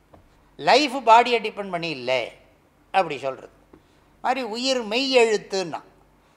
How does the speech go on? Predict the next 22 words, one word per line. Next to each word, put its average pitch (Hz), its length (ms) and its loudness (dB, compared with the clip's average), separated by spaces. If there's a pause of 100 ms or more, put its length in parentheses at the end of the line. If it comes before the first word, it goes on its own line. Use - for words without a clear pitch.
(420)
உயிர் 254 260 -6
மெய் 247 200 -2
எழுத்துல 233 240 0
என்ன 233 220 0
இருக்கு? 214 680 -2 (960)
இ-, 185 420 -4
இக்கு 226 360 -6
பிளஸ் 208 420 0
ஆ, 254 340 8 (240)
கா, 160 400 6 (580)
இட்டு 214 420 -6
பிள-, 214 220 -2
அதான் 185 400 4 (100)
இ-, 196 160 -12
ஆ, 170 540 4
அதான் 208 300 6
ஆகாரம் 262 560 6
ஃப்ரீயா 240 300 0
இருக்கு. 151 340 0 (540)
இக்கு 208 400 -4
பிளஸ் - 420 0
ஆ, 262 320 6